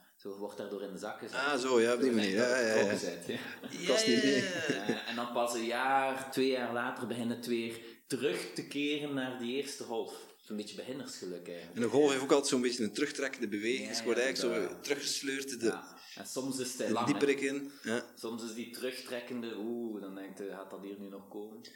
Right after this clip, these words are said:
Speaker 2: En wat voor, eh, wat voor, ja, wat voor tips kun je ons, onze, onze luisteraars meegeven als ze,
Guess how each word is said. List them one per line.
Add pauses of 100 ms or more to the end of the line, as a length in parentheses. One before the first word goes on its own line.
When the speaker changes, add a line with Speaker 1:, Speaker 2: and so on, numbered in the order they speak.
(280)
Speaker 2:
En
wat
voor,
eh, (400)
wat
voor, (400)
ja,
wat
voor
tips
kun
je
ons, (380)
onze,
onze
luisteraars
meegeven
als
ze,